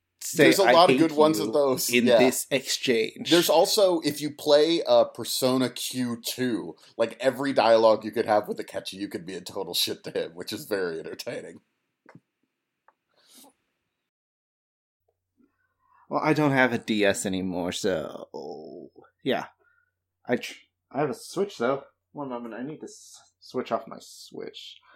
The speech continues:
Speaker 1: I don't need to do that. I'll do it while you're talking. <laughs> Professionalism. Anyway, the Royal Confidant really helps you empathize and get to know Akechi beyond the,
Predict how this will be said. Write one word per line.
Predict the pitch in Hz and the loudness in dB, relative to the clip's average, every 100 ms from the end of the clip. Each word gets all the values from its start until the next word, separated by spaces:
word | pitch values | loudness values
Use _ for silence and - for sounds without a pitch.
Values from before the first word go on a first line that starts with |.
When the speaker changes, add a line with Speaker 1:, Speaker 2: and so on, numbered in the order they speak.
| _ _ - | _ _ -4
Speaker 1:
I | 120 | -2
don't | 101 87 | -2 -6
need | - - | -12 -14
to | - | -12
do | 87 | -6
that. | 104 107 | -2 2
I'll | 113 110 | 4 4
do | 110 | 2
it | 104 | 0
while | 95 | -2
you're | 92 | -4
talking. | - - - - - - _ _ _ _ - | -6 -8 -8 -12 -14 -18 _ _ _ _ -10
<laughs> | 175 - - - _ - | -6 -6 -10 -20 _ -6
Professionalism. | 160 196 190 127 107 - 78 _ _ _ _ - | -4 -4 -8 -8 -8 -10 -14 _ _ _ _ -4
Anyway, | 151 113 - _ _ _ _ _ | -2 -2 -8 _ _ _ _ _
the | 151 | 2
Royal | 175 220 208 | 6 6 6
Confidant | - 156 - 135 135 131 - | 2 -2 0 -2 -2 -4 -10
really | 123 147 160 | -2 0 0
helps | 135 139 - | 2 2 2
you | 135 | -6
empathize | - 127 127 170 170 156 156 139 - | -4 -6 -4 2 6 6 6 0 -4
and | 147 | -2
get | 139 | 0
to | 139 | 0
know | 135 127 139 | 2 2 2
Akechi | 139 135 127 | 0 -2 -4
beyond | 117 120 120 120 | -2 2 2 4
the, | 123 120 | 4 4